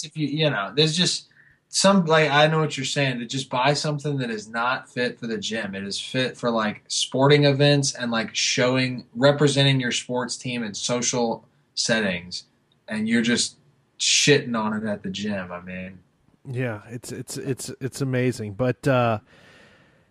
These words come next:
Speaker 2: you know, th-, there's, oh, there is one thing I wanna mention about last week's U F C event. Um, and have you ever seen on a fight night where someone's cup breaks?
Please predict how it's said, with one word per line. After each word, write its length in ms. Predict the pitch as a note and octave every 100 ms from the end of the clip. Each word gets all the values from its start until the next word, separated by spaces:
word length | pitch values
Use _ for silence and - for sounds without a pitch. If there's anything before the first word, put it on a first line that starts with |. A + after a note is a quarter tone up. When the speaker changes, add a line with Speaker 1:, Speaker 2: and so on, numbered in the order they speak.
| _ -
Speaker 2:
you 100 | F#3+
know, 220 | D#3 D3
th-, 300 | D3+ F3 G3+
there's, 260 | G3 G#3 E3+
oh, 120 | - F#3
there 160 | G3
is 140 | B3 E3
one 160 | F3+
thing 120 | D#3+
I 40 | D3+
wanna 180 | C#3+ C3
mention 280 | C3+ -
about 200 | B2 A2+
last 320 | A2 A#2+ B2 C3
week's 200 | A#2 B2+
U 100 | A#2
F 100 | -
C 220 | C3+ B2+
event. 400 | G#2+ G2+ G2+ -
Um, 560 | A2 G#2+ G2+ G2 G#2 - _ _
and 420 | C#3+ C3+ C3 C3 B2
have 260 | - C#3+
you 160 | E3+ B3
ever 200 | A3+ F#3+
seen 420 | - D#3+ D#3 D3
on 160 | C3 B2
a 80 |
fight 460 | A2 - D3+ F3 D#3+
night 480 | E3+ D3 A#2+ G#2 - _ _ _ _ _ _
where 320 | - C3+ B2+
someone's 680 | A2+ - D3+ D#3 D#3 D3 - _
cup 480 | - - D3 - - -
breaks? 680 | A#2 A2+ G#2 - - -